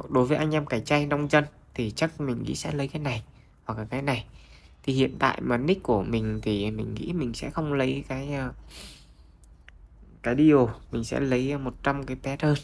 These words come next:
mình vẫn thích pet hơn nhá. Ờ,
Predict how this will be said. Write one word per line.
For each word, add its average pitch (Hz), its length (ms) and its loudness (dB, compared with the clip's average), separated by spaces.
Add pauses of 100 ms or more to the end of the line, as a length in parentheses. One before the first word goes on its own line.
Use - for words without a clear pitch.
(180)
mình 127 120 -8
vẫn - 180 -10
thích 160 140 -6 (100)
pet 127 180 -4
hơn 147 100 -2 (340)
nhá. 147 160 -2 (3750)
Ờ, 113 460 0